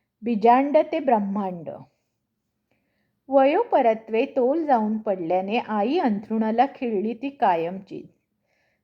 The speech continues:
सर्व अवयव नव्वदीतले. झिजलेल्या कमरेवरचा मुकामार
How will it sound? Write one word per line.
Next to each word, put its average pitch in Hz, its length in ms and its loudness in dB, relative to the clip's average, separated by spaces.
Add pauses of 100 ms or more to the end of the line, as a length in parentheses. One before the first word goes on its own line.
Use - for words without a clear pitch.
(220)
सर्व 269 320 4
अवयव 247 500 2
नव्वदीतले. 196 880 -4 (880)
झिजलेल्या 233 560 2
कमरेवरचा 233 840 -2
मुकामार 226 680 -2